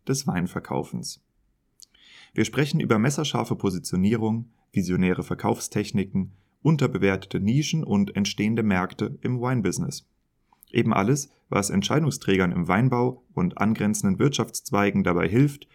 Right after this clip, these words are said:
profitable Vertriebskanäle zu erschließen, ihre Betriebe vernünftig auszubauen und zuverlässig neue Kunden zu gewinnen. Mein Name ist Diego, mein Podcast ist für alle gedacht, die in den Reben stehen und im Keller rumwuseln.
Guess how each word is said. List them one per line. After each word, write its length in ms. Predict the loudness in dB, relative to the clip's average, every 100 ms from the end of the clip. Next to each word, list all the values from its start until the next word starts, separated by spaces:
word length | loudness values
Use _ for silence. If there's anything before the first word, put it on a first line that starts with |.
| _ _
profitable 680 | -2 0 0 0 -2 0 -2
Vertriebskanäle 880 | -2 0 -2 -2 -4 0 2 2 -2
zu 140 | -4
erschließen, 600 | -4 -2 -2 0 -2 -2 _ _ _ -2
ihre 180 | -2
Betriebe 480 | 0 -2 2 2 2
vernünftig 520 | 0 0 0 -2 -2
auszubauen 800 | 0 0 -2 -6 0 0 0 -4 -10 _ 2
und 300 | 2 2 -4 _
zuverlässig 760 | -6 -6 -2 0 0 0 -6 -4
neue 300 | -2 0 0
Kunden 480 | -2 0 0 0 -4
zu 120 | -4
gewinnen. 460 | -4 -2 -4 -4 -12 _ _ _ _ _ -20 _ _ _ _
Mein 280 | 2 4 4
Name 200 | 2 0
ist 200 | 0 2
Diego, 420 | 2 2 0 -6 _ _
mein 200 | 0 0
Podcast 440 | 0 -2 0 -2 -4
ist 160 | -8
für 140 | -6 -2
alle 160 | 0
gedacht, 520 | 2 0 -2 -8 -8
die 100 | -4
in 100 | 0
den 140 | 0 2
Reben 340 | 2 2 2
stehen 420 | 0 2 2 2 -2
und 120 | -4
im 140 | -2 -2
Keller 220 | -2 0
rumwuseln. 720 | 0 0 0 0 -2 -4